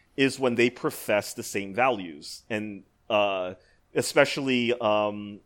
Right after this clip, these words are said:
you know, with people like us living in big cities and dealing, living in very, uh, diverse, um, neighborhoods and things like this, that we profess, uh, our values to be consistent with liberals and with progressives.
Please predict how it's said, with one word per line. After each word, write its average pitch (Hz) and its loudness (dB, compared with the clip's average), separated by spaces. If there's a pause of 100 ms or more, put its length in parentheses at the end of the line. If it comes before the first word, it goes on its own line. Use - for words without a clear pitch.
you 131 -2
know, 107 0
with 101 -8
people 107 -12
like 101 -2
us - 0
living 98 -10
in 95 -10
big 95 -10
cities 113 -6
and 90 -10
dealing, 98 -10
living 98 -10
in 92 -12
very, 92 -8 (680)
uh, 92 -8
diverse, 98 -6 (340)
um, 87 -4 (640)
neighborhoods 127 0
and 113 -14
things 113 -10
like 110 -8
this, - -8 (1300)
that 131 6
we 165 0 (220)
profess, - -2 (840)
uh, 117 4
our 120 0
values 113 2
to 113 -16
be 117 -8
consistent 113 -10
with 107 -10
liberals 120 -6
and 104 -4
with 101 -2
progressives. - -6